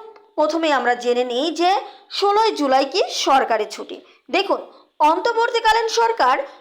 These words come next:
ষোলোই জুলাইকে জুলাই শহীদ দিবস হিসাবে পালনের সিদ্ধান্ত নিয়েছে। তাহলে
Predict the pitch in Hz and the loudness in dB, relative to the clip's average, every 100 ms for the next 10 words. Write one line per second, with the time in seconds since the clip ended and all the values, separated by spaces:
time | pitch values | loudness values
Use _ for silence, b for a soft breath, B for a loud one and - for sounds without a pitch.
0 | - - 320 359 403 415 415 427 370 277 | -8 0 2 2 2 2 2 2 2 0
1 | 320 - - 226 311 349 427 392 311 277 | 0 -8 -16 -4 0 2 2 2 0 2
2 | 349 277 254 269 349 311 262 277 320 403 | 0 -2 -2 -2 -2 -4 -4 0 0 0
3 | 247 226 220 262 427 - 226 214 196 220 | -2 -2 -6 -8 -8 -12 -10 -10 -10 -14
4 | 196 170 - - B B B B 269 339 | -16 -16 -14 -16 B B B B 4 6
5 | 311 | 4